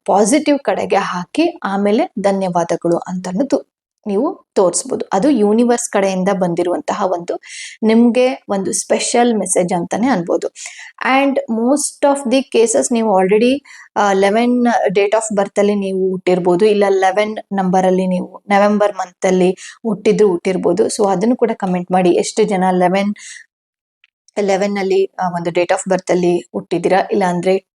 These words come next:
ಟೂ, ಆ ಒಂದು ಕಾಂಬಿನೇಷನ್ ಅಲ್ಲೂ ಕೂಡ ಹುಟ್ಟಿರಬಹುದು ನೀವು ನೋಡ್ತಾ ಇರೋರು. ಇಲ್ಲಾಂದ್ರೆ ನವೆಂಬರ್ ಮಂತ್ ಅಲ್ಲಿ ಇಲ್ಲ ಜಾನ್ವರಿ ಮಂತ್ ಅಲ್ಲಿ ನಿಮ್ದು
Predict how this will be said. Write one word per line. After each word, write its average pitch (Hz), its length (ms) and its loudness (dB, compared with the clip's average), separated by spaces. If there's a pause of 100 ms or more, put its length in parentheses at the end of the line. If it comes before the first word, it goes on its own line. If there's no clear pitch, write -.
ಟೂ, 269 300 2 (320)
ಆ 202 160 2
ಒಂದು 190 360 -2
ಕಾಂಬಿನೇಷನ್ 190 640 0
ಅಲ್ಲೂ 185 200 2
ಕೂಡ 190 140 2
ಹುಟ್ಟಿರಬಹುದು 180 840 0
ನೀವು 202 220 0
ನೋಡ್ತಾ 175 400 -2
ಇರೋರು. 170 300 2
ಇಲ್ಲಾಂದ್ರೆ 240 420 0
ನವೆಂಬರ್ 240 460 0
ಮಂತ್ 208 260 -6
ಅಲ್ಲಿ 196 160 4
ಇಲ್ಲ 196 300 0
ಜಾನ್ವರಿ 208 480 -2
ಮಂತ್ 185 280 -10
ಅಲ್ಲಿ 185 180 -4
ನಿಮ್ದು 180 300 -6